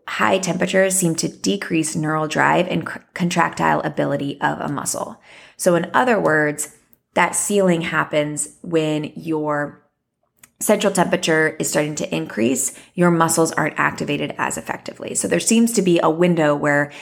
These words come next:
yes, warmer rooms are advantageous for performance and might allow you to get better quality workouts, but having workouts that are too hot and or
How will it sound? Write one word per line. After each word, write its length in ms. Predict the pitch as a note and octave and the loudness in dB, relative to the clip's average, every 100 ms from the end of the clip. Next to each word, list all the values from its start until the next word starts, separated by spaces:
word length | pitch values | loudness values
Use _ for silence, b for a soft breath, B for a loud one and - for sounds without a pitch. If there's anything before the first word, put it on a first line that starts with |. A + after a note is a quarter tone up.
| B | B
yes, 280 | E3+ F3 F3+ | 2 2 2
warmer 380 | E3+ D#3+ E3 D#3+ | 0 0 2 0
rooms 500 | D#3+ D#3 D#3 D#3+ F#3 - | -2 -4 -4 -4 -4 0
are 240 | E3 D#3+ | 2 2
advantageous 680 | E3 E3 D#3+ D3+ D#3 - - - | 0 -2 -2 -2 0 0 -2 -6
for 200 | E3 D3+ | -4 -2
performance 600 | F3 - D3+ E3+ F#3 F#3+ - | -4 -6 -2 2 2 0 -2
and 560 | D#3 D3+ D3+ - E3+ | -2 0 -2 -4 -6
might 300 | D#3 D3+ D3+ - _ _ _ | -2 -2 -2 -8 _ _ _
allow 260 | E3+ D3 D#3+ | 2 2 2
you 140 | E3 | 0
to 140 | E3 | 0
get 300 | D#3 D3+ - B B | 0 0 0 B B
better 640 | F3 F3+ D#3 D#3 D#3 D3+ - _ | -6 -2 0 0 -2 -6 -18 _
quality 500 | - D#3+ D#3 D#3+ D3+ | -2 0 2 0 -2
workouts, 520 | D#3 - A3+ - - B B B - | -2 0 0 0 -6 B B B 2
but 220 | F3 F3 | 4 2
having 480 | - F3 E3 E3+ D#3+ | 0 0 2 2 2
workouts 600 | D#3+ D3+ D#3+ - - - | 0 2 0 -2 -6 -6
that 340 | F#3 E3 B2+ C#3+ | -4 -4 -4 -2
are 180 | D3+ | 0
too 360 | D3 - C4+ B3+ | 0 -2 0 -2
hot 400 | G#3+ F3+ E3+ E3+ - | 2 2 2 0 -4
and 240 | E3+ E3+ - | -2 -2 -2
or 440 | D#3+ D#3 D3+ D3+ | -2 0 0 -2